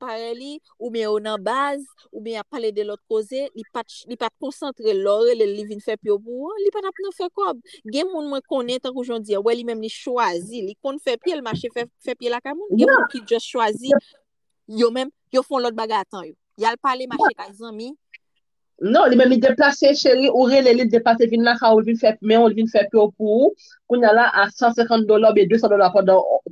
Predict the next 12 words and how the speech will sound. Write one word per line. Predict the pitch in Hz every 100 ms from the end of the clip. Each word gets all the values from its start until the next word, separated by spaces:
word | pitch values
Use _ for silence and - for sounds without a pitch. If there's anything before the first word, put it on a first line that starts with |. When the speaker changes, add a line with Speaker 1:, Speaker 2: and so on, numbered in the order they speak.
| -
Speaker 2:
pou | 240
on | 254 240
pye | 214 233 285 - - -
li | 226
fè | 240
l | 220
nan | 220 214
inèdtan | 226 220 190 - 233
oubyen | 214 208 202
nan | 190
inèdtan | 214 185 - 185
edmi. | 185 160 160